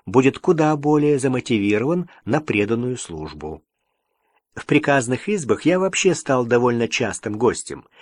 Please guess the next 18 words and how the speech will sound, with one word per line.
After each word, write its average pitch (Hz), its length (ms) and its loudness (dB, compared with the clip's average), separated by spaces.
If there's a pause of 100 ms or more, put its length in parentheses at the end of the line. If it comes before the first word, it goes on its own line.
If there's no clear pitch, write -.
(200)
ибо 127 300 4
одной 135 320 2
из 135 280 -2
задач, 123 540 -2
которые 113 480 2
я 110 120 2
перед 107 260 -4
собой 104 280 0
поставил, 113 680 -4 (400)
была 120 260 2
необходимость 131 580 0
разобраться 147 680 0
с - 100 -8
тем, 165 260 0
как 156 400 -2
здесь 143 300 -2
осуществляется 123 1000 -4
управление. 113 680 -2